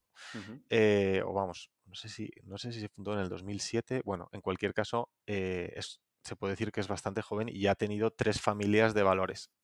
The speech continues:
Speaker 2: ¿vale? O sea, ha tenido tres, eh, conjuntos de valores. Eh, el primero, que fue el de, el de Travis, ¿vale? Que fue el, el fundador,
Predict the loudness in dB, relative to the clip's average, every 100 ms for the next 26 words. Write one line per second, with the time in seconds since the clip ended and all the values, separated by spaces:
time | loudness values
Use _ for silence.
0 | _ -2 -2 -2 -8 -12 -10 -10 -12 -4
1 | 6 8 8 2 2 2 4 6 6 6
2 | 2 0 _ 0 0 0 -6 -6 -8 -2
3 | 0 4 6 6 4 2 0 -4 -2 0
4 | 0 -2 -2 0 0 -2 -4 -2 -2 -4
5 | -2 -2 0 6 8 8 4 -4 2 4
6 | 2 -4 -4 -2 -2 -4 -8 -6 0 2
7 | 2